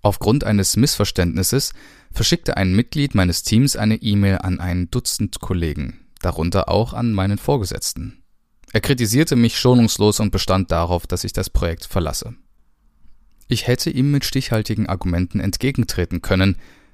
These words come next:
doch der Meister hat uns in seinem Artikel Was bedeutet Nachsicht?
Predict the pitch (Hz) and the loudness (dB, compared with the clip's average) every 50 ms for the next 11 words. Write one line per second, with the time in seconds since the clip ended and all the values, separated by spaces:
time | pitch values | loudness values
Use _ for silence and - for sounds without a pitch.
0 | _ _ - - - - - 87 80 151 147 151 110 - - - 131 117 98 113 | _ _ -4 0 0 2 2 2 2 2 0 -2 -2 -2 -2 -2 -2 0 0 0
1 | 123 - 113 107 101 - 110 101 90 90 87 90 87 87 - - - - 117 107 | -2 0 -2 -2 -2 0 -2 0 0 2 2 2 0 0 -2 -4 -2 -2 -2 0
2 | - 120 110 110 117 - - - _ - 117 98 92 - - - 90 90 87 78 | 0 0 0 0 -2 -6 -10 -16 _ -6 -4 -2 -2 -2 -2 -4 -4 -4 -4 -4
3 | - - - 78 71 73 90 - - - 117 131 - - - - | -6 -8 -6 -4 -4 -4 -4 -4 -4 -4 -4 -4 -6 -8 -14 -16